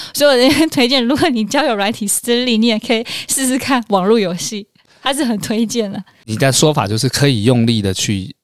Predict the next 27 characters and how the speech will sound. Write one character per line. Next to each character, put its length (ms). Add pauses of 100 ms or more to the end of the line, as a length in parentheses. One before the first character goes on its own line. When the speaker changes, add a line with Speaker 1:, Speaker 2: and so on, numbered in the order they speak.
(140)
Speaker 2:
跟 240
异 120
性 240
或 140
者 100
是 140
对 240
象 300 (340)
多 140
去 140
认 220
识。 260 (160)
Speaker 1:
对， 100
对， 40
我 140
觉 100
得 160 (120)
我 160
自 180
己 220
为 160
什 160
么 160
可 180
以 140
那 140
么 440